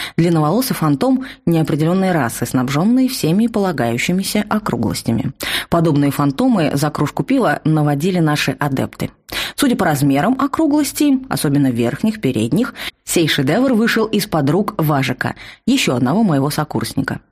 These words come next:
День только начинался, и народу в корчме было немного.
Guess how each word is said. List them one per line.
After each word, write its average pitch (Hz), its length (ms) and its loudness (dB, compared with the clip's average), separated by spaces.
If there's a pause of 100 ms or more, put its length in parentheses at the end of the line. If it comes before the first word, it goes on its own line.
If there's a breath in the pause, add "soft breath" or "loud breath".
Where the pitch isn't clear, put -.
(840 loud breath)
День 262 240 4
только 262 240 2
начинался, 240 580 0
и - 20 2
народу 196 340 2
в 160 60 -4
корчме 151 360 0
было 147 180 2
немного. 165 560 0